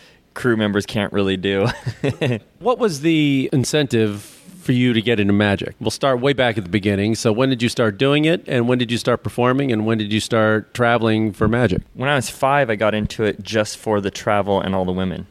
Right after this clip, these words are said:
Speaker 1: <laughs> S-, still waiting.
Speaker 2: The magic groupies?
Speaker 1: <laughs> It's still waiting for the women. Um, no, I, I've been doing it my whole life. I got into it when I was five years old. Uh,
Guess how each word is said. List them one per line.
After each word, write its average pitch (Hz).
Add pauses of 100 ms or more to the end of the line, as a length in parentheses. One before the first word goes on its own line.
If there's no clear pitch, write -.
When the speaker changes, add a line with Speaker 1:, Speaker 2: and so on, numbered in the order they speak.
(140)
Speaker 1:
<laughs> -
S-, -
still 156
waiting. 175
Speaker 2:
The 131
magic 139
groupies? 160 (100)
Speaker 1:
<laughs> -
It's 190
still 165
waiting 131
for 117
the 104
women. 98 (380)
Um, 131 (200)
no, 180
I, 196
I've 170
been 190
doing 165
it 113
my 147
whole 143
life. 120
I 107
got 120
into 120
it 117
when 85
I 113
was 113
five 113
years 110
old. 107 (400)
Uh, 107